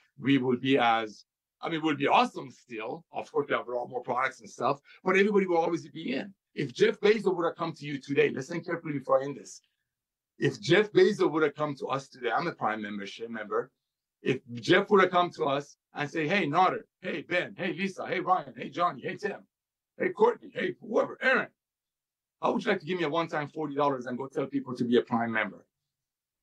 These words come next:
Everybody's already a Prime member. Two hundred and twenty million people are a Prime member already.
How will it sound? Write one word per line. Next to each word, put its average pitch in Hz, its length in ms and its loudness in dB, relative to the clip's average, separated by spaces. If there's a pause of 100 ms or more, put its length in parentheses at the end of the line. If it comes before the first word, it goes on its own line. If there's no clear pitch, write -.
(640)
Everybody's 175 380 2
already 151 260 4
a 135 40 4
Prime 147 280 0
member. - 240 -2 (640)
Two 190 140 8
hundred 165 260 6
and 135 240 4
twenty 170 300 2
million 151 440 6
people 151 260 -2
are 131 120 0
a 123 40 -6
Prime 147 260 -2
member 143 260 0
already. 139 420 -4